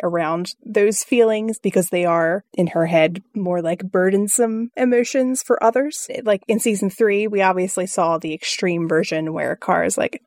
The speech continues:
"I'm not gonna feel any sad emotions." <laughs> 'Cause she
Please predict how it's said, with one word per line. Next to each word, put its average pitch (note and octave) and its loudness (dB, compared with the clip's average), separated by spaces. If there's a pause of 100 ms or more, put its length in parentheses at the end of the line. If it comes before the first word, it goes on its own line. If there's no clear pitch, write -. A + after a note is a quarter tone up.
"I'm D4 0
not C#4+ -2
gonna B3 -2
feel A#3 0
any D4+ 2
sad F3+ 0
emotions." F#3 -2
<laughs> - -20
'Cause - 2
she F#3 -2